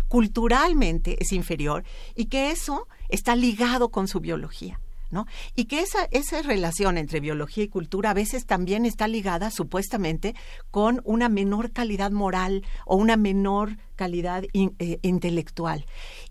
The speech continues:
Y también tiene que ver con clase social, y también tiene que ver con género. Es decir, todos esos criterios están ligados cuando tú tienes que analizar racismos. Entonces, los programas estos que tú dices contra la pobreza,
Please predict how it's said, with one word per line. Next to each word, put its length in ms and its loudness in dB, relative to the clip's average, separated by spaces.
Y 60 2
también 320 0
tiene 220 -2
que 100 0
ver 140 4
con 160 0
clase 340 -4
social, 560 -8
y 120 0
también 300 6
tiene 220 -4
que 120 -8
ver 120 -4
con 160 -6
género. 560 -6
Es 140 0
decir, 320 0
todos 440 4
esos 300 -4
criterios 540 -2
están 320 -2
ligados 440 -2
cuando 240 -2
tú 160 -2
tienes 260 0
que 100 -8
analizar 600 -4
racismos. 640 -6
Entonces, 260 -2
los 180 2
programas 720 2
estos 320 -4
que 120 -6
tú 120 -6
dices 220 -6
contra 280 -2
la 140 0
pobreza, 500 -4